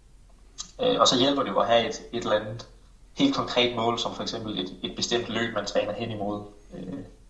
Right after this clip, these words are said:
det, det synes jeg helt klart er vigtigt. De der gange, hvor man ikke rigtig har haft noget,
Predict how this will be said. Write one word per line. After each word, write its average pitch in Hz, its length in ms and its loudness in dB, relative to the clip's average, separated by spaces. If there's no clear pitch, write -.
det, 120 240 2
det 120 100 0
synes 135 200 2
jeg 117 80 0
helt 117 160 0
klart 104 240 8
er 98 60 -2
vigtigt. 101 400 -8
De 127 80 -2
der 127 120 6
gange, 120 220 6
hvor 120 140 2
man 110 160 -2
ikke 131 180 0
rigtig 117 200 2
har 110 80 6
haft 117 200 6
noget, 107 180 -2